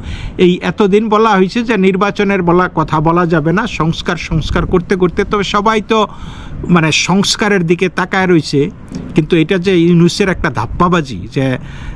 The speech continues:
যে আমি যতদিন সংস্কার, সংস্কার করব, তখন মানুষ সংস্কারের জন্য অপেক্ষা করবে, কেউ নির্বাচনের কথা বলবে না। আর এই সংস্কারে অতিষ্ঠ হয়ে যখন মানুষ নির্বাচনের টুকটাক কথা বলা শুরু করছে, তো বলছে, "না,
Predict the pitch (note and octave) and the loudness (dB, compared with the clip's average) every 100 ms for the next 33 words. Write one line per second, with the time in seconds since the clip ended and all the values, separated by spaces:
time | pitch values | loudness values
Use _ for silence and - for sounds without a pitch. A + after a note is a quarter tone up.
0 | - C3+ B2+ D3+ F#3 G#3 F#3 G3 - G3 | -4 0 2 2 2 0 0 0 0 -2
1 | - A#3 G3+ - F#3 - G3+ F3+ A3 G#3+ | 0 -2 -4 -2 -2 0 -2 -2 0 2
2 | F#3+ F#3+ - - - - G#3 G3+ G#3 G#3 | 2 -2 -6 -18 -12 -2 -2 0 0 0
3 | G3+ - G3+ G3+ - G#3 G3 G3+ G3 F3 | 0 0 -2 -2 -2 -2 0 0 0 0
4 | F#3+ - F3+ F#3 F3 E3 F3 D#3+ D#3+ D#3+ | -4 -4 -2 0 0 0 2 4 2 2
5 | E3+ E3+ E3+ E3 - D3+ D#3 D3+ C3+ B2+ | -2 0 0 0 -2 0 2 2 2 -2
6 | - - - - - - - - D3 D3 | -6 -14 -16 -14 -14 -14 -6 0 2 2
7 | - E3+ - - G3+ G3+ E3+ - F#3 - | 2 0 0 -2 0 2 0 2 0 2
8 | F#3+ F#3+ E3+ E3 - E3 D#3+ D#3+ - C#3+ | 2 2 0 -2 -2 0 0 0 0 0
9 | D#3+ D#3+ F3 E3+ D#3+ - D#3+ - D#3+ - | 2 0 0 0 -2 -2 -4 -2 -6 -2
10 | C#3+ D3 D3+ D#3 D3+ E3 D#3 D3+ - C3+ | -2 0 0 -2 0 0 2 0 -2 -6
11 | - - - - - - G#3 F3 G#3 G3+ | -6 -10 -10 -12 -10 -2 0 0 0 0